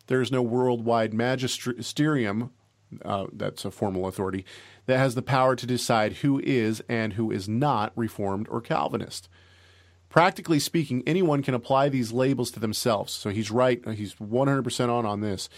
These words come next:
In any way they want to, and no one can do anything about it except reject their claims. Of course, some, some denominations, churches, and other Christian organizations have their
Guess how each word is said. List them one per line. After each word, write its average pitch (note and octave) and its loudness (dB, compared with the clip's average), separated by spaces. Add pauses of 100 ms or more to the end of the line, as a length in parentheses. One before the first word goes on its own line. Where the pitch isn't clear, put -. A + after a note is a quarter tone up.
(380)
In B2+ 2
any E3 4
way B2+ 6
they A#2+ 0
want A#2+ 2
to, A2 0
and A#2 2
no C3+ 4
one A2+ 0
can A#2 -2
do A#2 0
anything B2+ 0
about A#2+ 2
it F#2 -6 (280)
except B2+ 0
reject A#2 -2
their G#2 -4
claims. G#2 -2 (380)
Of A#2+ -8
course, D3 2
some, F3 0
some G#3 0
denominations, B2 0
churches, C3+ -2
and B2+ 0
other B2 0
Christian A#2+ -4
organizations A#2 -2 (340)
have C3+ 2
their C#3 2